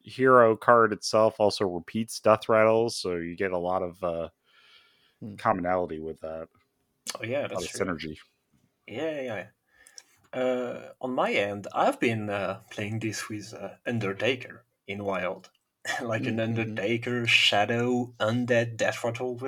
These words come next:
Speaker 3: like, all of these sub-team, uh, go really well together.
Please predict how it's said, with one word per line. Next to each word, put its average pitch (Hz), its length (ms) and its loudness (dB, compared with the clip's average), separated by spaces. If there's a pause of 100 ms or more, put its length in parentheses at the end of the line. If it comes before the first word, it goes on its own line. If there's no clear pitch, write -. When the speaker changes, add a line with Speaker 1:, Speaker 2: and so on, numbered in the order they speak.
(360)
Speaker 3:
like, 135 260 -6
all 254 280 0
of 185 100 -4
these 151 200 0
sub-team, 127 680 -2 (1080)
uh, 131 360 0 (380)
go 165 300 2
really 147 300 2
well 113 420 0
together. - 460 -8